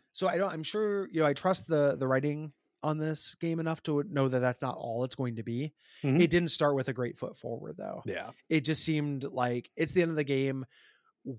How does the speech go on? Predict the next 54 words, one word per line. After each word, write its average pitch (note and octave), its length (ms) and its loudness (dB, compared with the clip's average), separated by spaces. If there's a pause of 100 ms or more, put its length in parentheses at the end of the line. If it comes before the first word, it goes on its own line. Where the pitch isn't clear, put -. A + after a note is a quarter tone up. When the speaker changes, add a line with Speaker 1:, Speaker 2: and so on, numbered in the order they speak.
Speaker 1:
We D3+ 320 -2
know D3 340 0
that D3+ 220 0
we C3 520 -4 (160)
turned C#3+ 300 0
you C#3+ 80 4
into B2+ 140 0
the B2+ 120 0
god B2 280 2
of A#2 120 0
money B2+ 380 -4 (300)
at C3 120 -4
the C#3 140 2
end C#3 160 -2
of B2+ 120 -2
this, - 440 -6
this D3+ 160 -6
game. E3 340 -6 (240)
So C3 60 4
Speaker 2:
Mm-hmm. D3 160 4
Speaker 1:
you B2+ 120 0
have B2 380 0
unlimited B2+ 440 -2
resources. C#3 600 -4
We C3 120 -4
just C3+ 200 -2
need C3 120 -2
you B2 160 -4
to A#2 120 -4
have A2+ 140 -8
a A2 60 -12
place A2+ 240 -8
to G#2+ 80 -12
sink - 260 -10
them. D#3 240 -16 (400)
Speaker 2:
Yeah. G3 120 2
Speaker 1:
And, A3 180 0
and G#3+ 100 -4
refugees D#3+ 440 0
are C3 100 4
a A#2+ 40 0
fine C3+ 220 0
place A#2+ 220 -4
to A#2+ 60 -8
sink C3+ 240 -2
them, A#2+ 140 -6
but C3 120 0
it C#3 100 -2
felt D#3 220 2
a - 20 2
little C3 180 0
cart - 240 -2
and A2+ 80 -12
horse, - 480 -6